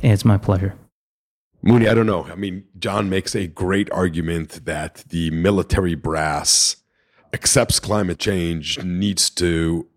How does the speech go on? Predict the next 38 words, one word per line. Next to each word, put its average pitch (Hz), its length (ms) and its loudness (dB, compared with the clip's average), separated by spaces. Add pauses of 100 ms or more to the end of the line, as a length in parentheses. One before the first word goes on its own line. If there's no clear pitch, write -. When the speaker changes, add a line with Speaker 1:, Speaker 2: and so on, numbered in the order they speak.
Speaker 2:
uh, 78 180 0
deal 107 360 2
with 104 180 0
climate 87 320 -6
change, 82 540 -4
and 87 340 -4
won't 98 300 2
be 98 140 0
moved 95 540 0
from 78 680 -6 (320)
making 95 440 -4
sure 92 160 -6
that 82 100 -6
climate 92 300 -6
change 85 260 -4
is 85 80 -2
part 92 340 2
of 82 80 -4
its 80 140 -6
calculations. 80 880 -4 (480)
I 143 200 2
just - 540 -2 (220)
really 95 480 0
worry 90 500 2
about 78 600 -4 (380)
how 104 640 -2 (600)
much 90 460 -6
that - 120 -6
affects - 600 -4 (300)
the - 60 -8
broader 92 540 0
politics 87 680 -4
here 101 140 -2
in 87 60 -4
the 76 80 -8
U 85 200 -2
S 151 240 2
and, 123 180 -4